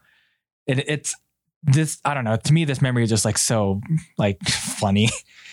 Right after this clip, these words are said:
'Cause, 'cause like I said, I would always be doing something else. So after a while of, you know, however many hundreds of hours of, of playing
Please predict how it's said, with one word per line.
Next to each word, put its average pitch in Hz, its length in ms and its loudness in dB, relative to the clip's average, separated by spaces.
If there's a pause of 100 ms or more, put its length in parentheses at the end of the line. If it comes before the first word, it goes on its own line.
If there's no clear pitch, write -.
(300)
'Cause, 143 440 -4
'cause 151 120 2
like 175 160 0
I 143 40 4
said, 147 220 -2
I 135 100 -2
would 151 140 0
always 170 240 0
be 143 100 0
doing 131 220 0
something 110 320 0
else. - 420 -2 (140)
So - 260 0
after 160 340 -2
a 131 60 0
while 120 460 0
of, 113 240 0
you 156 100 4
know, 120 100 2
however 139 280 -2
many 135 460 2 (500)
hundreds 147 340 0
of 123 80 0
hours 113 540 0
of, 113 260 0 (160)
of 113 200 -2
playing 117 500 0